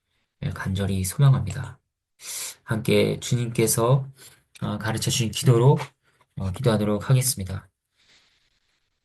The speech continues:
하늘에 계신 우리 아버지여, 이름이 거룩히 여김을 받으시오며, 나라가 임하시오며,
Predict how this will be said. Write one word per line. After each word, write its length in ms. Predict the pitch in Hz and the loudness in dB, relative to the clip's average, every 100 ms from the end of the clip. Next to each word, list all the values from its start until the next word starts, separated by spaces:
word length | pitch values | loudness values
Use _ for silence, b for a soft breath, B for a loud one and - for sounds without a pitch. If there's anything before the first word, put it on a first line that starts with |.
| - | 4
하늘에 280 | 143 143 | 8 8
계신 420 | 135 131 - 131 123 | 8 6 6 4 4
우리 400 | 113 110 107 101 | 4 2 0 -2
아버지여, 840 | 107 117 117 - 107 101 101 98 110 _ _ _ _ _ _ _ | 0 0 0 -2 -2 -2 -4 -8 -14 _ _ _ _ _ _ _
이름이 480 | 120 123 123 120 117 | -2 2 4 4 0
거룩히 480 | - 117 120 - 120 | 0 0 0 -2 0
여김을 520 | 104 104 104 101 98 | 0 -2 -2 -2 -4
받으시오며, 960 | - 107 107 - 110 104 104 104 107 110 _ _ _ _ _ _ _ - | -6 -4 0 0 0 -2 -2 -4 -6 -12 _ _ _ _ _ _ _ -6
나라가 420 | 110 120 131 123 | 0 4 6 6
임하시오며, 800 | 110 113 - 104 92 98 92 | 4 0 -2 -4 -4 -4 -6